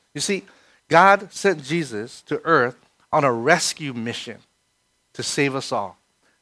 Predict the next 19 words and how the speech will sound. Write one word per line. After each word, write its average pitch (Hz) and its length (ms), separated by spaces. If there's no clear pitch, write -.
That's 160 440
God's 135 440
heart. 110 240
Second 185 360
Peter 175 200
three 185 260
nine 160 220
says, 151 180
"The 135 100
Lord 170 380
is 135 220
not 160 180
slow 170 320
in 143 80
keeping 160 300
his 139 120
promises, 160 500
some 151 220
is, 139 140